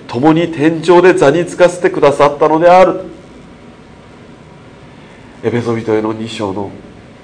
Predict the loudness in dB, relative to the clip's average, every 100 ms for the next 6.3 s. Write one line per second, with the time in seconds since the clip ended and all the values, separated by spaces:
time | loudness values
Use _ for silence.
0 | -20 -20 -20 -20 -20 -14 -6 -4 -4 -8
1 | -14 -12 -10 -10 -10 -10 -10 -10 -10 -8
2 | -10 -14 -20 -20 -20 -20 -20 -20 -20 -20
3 | -20 -20 -20 -20 -20 -20 -20 -20 -20 -20
4 | -20 -20 -20 -20 -20 -20 -20 -20 -16 -4
5 | -2 -2 -4 -6 -4 -2 -2 -2 -4 -6
6 | -6 -8